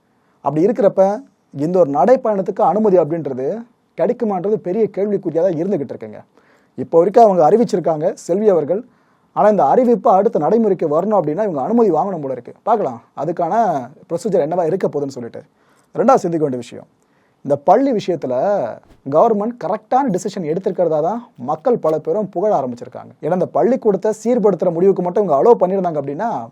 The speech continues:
அதுக்கப்புறம் என்ன இருக்கும்? பிரச்சனை அப்படியே ஒரு பக்கம் மெல்ல மெல்ல மெல்ல ஃபேட் ஆக ஆரம்பிச்சிட்டு இருக்கோம், ஃபேட் அவுட் ஆயிட்டு இருக்கோம். அதுக்கப்புறமா வழக்கம் போல பள்ளி செயல்பட ஆரம்பிச்சிருக்கோம். நாமளும் எல்லாரும் மறந்துட்டு அது வேலையை பார்க்க போயிருப்போம்.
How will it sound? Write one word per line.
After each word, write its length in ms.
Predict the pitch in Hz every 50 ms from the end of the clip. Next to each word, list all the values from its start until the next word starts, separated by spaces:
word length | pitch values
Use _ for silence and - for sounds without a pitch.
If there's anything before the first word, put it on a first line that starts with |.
| _ _ -
அதுக்கப்புறம் 340 | 151 185 190 226 240 202 185
என்ன 120 | 214 202 170 135
இருக்கும்? 240 | 120 - 107 120 _ _ _ _ _ _ _ _ _ _ _ -
பிரச்சனை 320 | 160 170 - - 240 226
அப்படியே 220 | 202 165 170 208 220 208
ஒரு 80 | 180
பக்கம் 280 | 160 185 - - 214 185
மெல்ல 220 | 156 160 170 185
மெல்ல 240 | 185 185 175 170 165
மெல்ல 500 | 165 160 170 196 220 208 175 147 127 120 -
ஃபேட் 200 | - 190 214 208
ஆக 200 | 190 165 151 143
ஆரம்பிச்சிட்டு 280 | 139 135 131 - 135 135
இருக்கோம், 200 | 127 131 139 135
ஃபேட் 160 | 170 185 190
அவுட் 100 | 180 151
ஆயிட்டு 200 | 151 143 139 127 123
இருக்கோம். 240 | - 127 147 185 233 233 _ _ _ _ _ _ -
அதுக்கப்புறமா 640 | - 208 269 254 247 208 160 165 160 160 156 135 127
வழக்கம் 280 | 139 180 214 - 220
போல 140 | 202 208 208
பள்ளி 280 | 196 - 156 190 220 214
செயல்பட 320 | - 175 185 202 190 175 160
ஆரம்பிச்சிருக்கோம். 500 | 147 143 123 139 123 117 127 147 190 226 240 - _ _ -
நாமளும் 280 | 127 156 185 208 196 185
எல்லாரும் 200 | 185 190 175 151
மறந்துட்டு 320 | 156 180 196 185 160 143
அது 180 | 147 147 170 175
வேலையை 140 | 175 180 151
பார்க்க 280 | 156 147 143 139 -
போயிருப்போம். 340 | 131 127 120 120 - - -